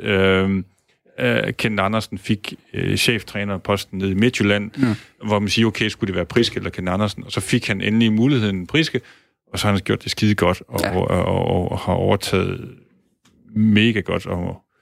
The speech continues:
Speaker 1: og, og så meget, at han endda også er opmær-, og, og, og udv-,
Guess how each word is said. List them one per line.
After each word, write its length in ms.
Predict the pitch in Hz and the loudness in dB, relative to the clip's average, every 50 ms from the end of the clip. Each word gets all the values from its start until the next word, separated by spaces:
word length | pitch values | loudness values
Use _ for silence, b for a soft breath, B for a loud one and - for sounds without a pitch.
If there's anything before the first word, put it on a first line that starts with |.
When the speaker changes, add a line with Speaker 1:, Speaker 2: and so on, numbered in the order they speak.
| _ _ _ _ - | _ _ _ _ -2
Speaker 1:
og, 160 | 95 92 90 | 0 0 0
og 180 | - - 92 95 | 0 -2 -2 -2
så 160 | - - 104 | -2 0 0
meget, 260 | 95 90 87 92 92 | 2 2 2 2 2
at 80 | 87 - | 2 0
han 160 | 90 87 87 | -2 -2 -2
endda 240 | 85 85 85 87 87 | -2 0 2 2 4
også 240 | 85 85 85 - - | 4 2 2 0 -2
er 40 | |
opmær-, 720 | 85 82 85 87 87 85 - - - - - - - - 50 | -2 0 0 0 -2 -2 -2 -2 -2 -2 0 0 0 0 0
og, 300 | 50 50 50 50 - - | 0 0 0 0 0 -2
og, 240 | - - - - - - - 98 - - | -2 -4 -4 -8 -8 -4 -4 -4 -4 -2
og 160 | - - 101 107 | -2 0 2 4
udv-, 160 | 107 110 101 | 4 4 4